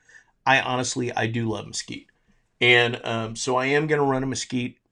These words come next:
right after this. So I'll have a briquette and I'll have a, a, uh,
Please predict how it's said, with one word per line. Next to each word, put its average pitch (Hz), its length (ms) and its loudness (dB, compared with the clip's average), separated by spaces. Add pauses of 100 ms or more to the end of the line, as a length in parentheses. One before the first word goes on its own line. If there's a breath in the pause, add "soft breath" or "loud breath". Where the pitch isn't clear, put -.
(180)
right 113 260 -2
after 123 240 -2
this. 110 300 -6
So - 120 -6
I'll 110 120 -2
have 120 160 -2
a 117 40 -6
briquette 120 560 0
and 120 220 -6
I'll 120 140 -4
have 123 180 -4
a, 117 160 -6 (100)
a, 113 220 -2
uh, 107 180 -8